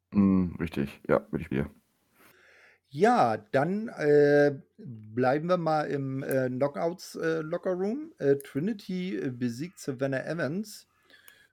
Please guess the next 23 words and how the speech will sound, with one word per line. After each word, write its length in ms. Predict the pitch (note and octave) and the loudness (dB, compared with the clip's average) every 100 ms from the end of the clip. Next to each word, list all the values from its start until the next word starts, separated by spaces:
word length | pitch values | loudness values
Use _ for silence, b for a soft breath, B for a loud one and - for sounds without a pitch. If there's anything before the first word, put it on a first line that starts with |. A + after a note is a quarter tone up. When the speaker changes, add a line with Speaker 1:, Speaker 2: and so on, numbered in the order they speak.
| - | -4
Speaker 2:
und, 320 | C3+ D3 - | -2 -2 -4
äh, 580 | - C3 C3 C3 C3 C3 | 0 4 6 8 8 6
nimmt 300 | C3 C#3+ F#3 | 4 -2 -4
den 180 | F3 C#3+ | -4 -2
Knockouts, 540 | C#3 D3 D3+ C3+ - - | -4 -4 -6 -6 -10 -6
äh, 460 | D#3 B2 B2 A#2+ - _ _ _ _ _ _ _ | 0 2 2 0 -6 _ _ _ _ _ _ _
Tag 240 | D3 D3 | -6 -6
Te-, 200 | - C3+ - | -8 -8 -4
äh, 180 | A#2+ | -4
Entschuldigung, 520 | G#2+ G2+ - F2 D#2+ - | -4 -10 -12 -12 -12 -14
Tag 200 | G2+ - | -14 -12
Team 120 | G2 | -14
Titel, 220 | - F2+ F2+ | -12 -12 -10
natürlich 340 | F#2 - G#2 | -12 -12 -10
den 180 | G#2+ G2 | -10 -10
Singles 420 | - F3 F3+ - | -6 -2 -2 -2
Titel 240 | - A#2+ B2 | -8 -6 -6
von, 500 | - A2+ A2+ A#2 A#2+ | -8 -8 -8 -10 -8
äh, 180 | A#2+ A2 | -8 -6
Deonna 260 | B2+ B2+ | -6 -6
Purrazzo 520 | - G#2+ C3 F#3 D#3+ | -6 -4 -2 -2 -4
ins 300 | A2+ G#2 - | -6 -8 -12
Visier 560 | G#2 F#2+ F#2+ B2 F#3 | -12 -12 -6 -2 -2